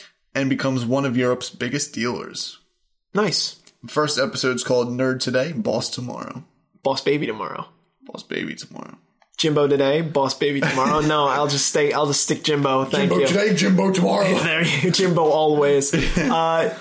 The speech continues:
Speaker 2: Sean, do you think that show's gonna have flashbacks?
Speaker 1: I hate to say it, but probably.
Speaker 2: I bet you zero flashbacks. I'm
Speaker 1: Really?
Speaker 2: standing on that hill. Zero flashbacks. Let's go.
Speaker 1: We'll see.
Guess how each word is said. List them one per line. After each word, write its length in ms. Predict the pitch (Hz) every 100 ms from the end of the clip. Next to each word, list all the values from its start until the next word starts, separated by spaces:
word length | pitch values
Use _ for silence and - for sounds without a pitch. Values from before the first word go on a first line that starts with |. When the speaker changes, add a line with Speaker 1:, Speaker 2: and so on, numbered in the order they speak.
| - -
Speaker 2:
Sean, 240 | - 208
do 60 | 214
you 40 |
think 160 | 220 269
that 120 | 233
show's 180 | - 208
gonna 120 | 214 170
have 60 |
flashbacks? 680 | - 143 147 180 180 - - _ _ _ _ _ _ _ _ _ _ _ _ _ - - - 151 - 147 - - - - - - _
Speaker 1:
I 100 | 123
hate 180 | 143 131
to 80 | 101
say 260 | - 98
it, 80 | 92
but 120 | 95
probably. 520 | - 104 76 73 - -
Speaker 2:
I 80 | 170
bet 220 | 151 160
you 320 | 170 170 170 - 151
zero 440 | 139 165 165 160
flashbacks. 560 | 160 151 139 151 139 - 160 -
I'm 180 | 160 156 -
Speaker 1:
Really? 220 | 98 113
Speaker 2:
standing 200 | 156 151
on 140 | 147 147
that 120 | 147
hill. 180 | 156 143
Zero 240 | 139 170 170
flashbacks. 560 | 170 156 143 135 - - - _ _ _ _ _ -
Let's 140 | 165
go. 600 | 170 180 175 170 170 165 165
Speaker 1:
We'll 40 | 160
see. 300 | 147 165 170